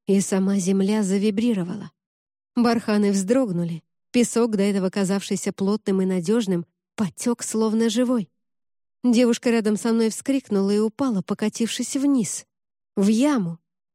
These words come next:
Предательский песок раздвигался, образуя чавкающие рвы, наполненные грязью и болотной тиной. Фу! Пока я оглядывалась, несколько парней вырвались вперед. Сильные тренированные адепты —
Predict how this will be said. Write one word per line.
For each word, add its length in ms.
Предательский 800
песок 500
раздвигался, 880
образуя 580
чавкающие 840
рвы, 240
наполненные 720
грязью 580
и 40
болотной 560
тиной. 540
Фу! 420
Пока 280
я 260
оглядывалась, 800
несколько 500
парней 400
вырвались 460
вперед. 520
Сильные 540
тренированные 800
адепты — 480